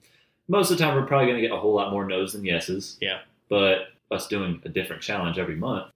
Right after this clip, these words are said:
Speaker 1: someone's gonna be bound to be like, "Okay, you know, that one I didn't wanna do, but I'll, I'll, I'll do this one. I'm down to try this one." So
Speaker 2: Yeah, I couldn't imagine trying to get anybody else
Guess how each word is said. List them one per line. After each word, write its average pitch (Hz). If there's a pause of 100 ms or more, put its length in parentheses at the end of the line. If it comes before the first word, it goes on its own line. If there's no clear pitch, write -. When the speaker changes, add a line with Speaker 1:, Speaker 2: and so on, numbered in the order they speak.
(100)
Speaker 1:
someone's 113
gonna 92
be 87
bound 85
to 82
be 82
like, 82
"Okay, 95
you 90
know, 82
that 120
one 101
I 90
didn't 85
wanna 80
do, 85
but 82
I'll, 80
I'll, 147
I'll 131
do 104
this 82
one. 85 (120)
I'm -
down 95
to 82
try 78
this 78
one." 85 (240)
So 98 (220)
Speaker 2:
Yeah, 156
I 196
couldn't 381
imagine 151
trying 151
to 147
get 139
anybody 139
else 127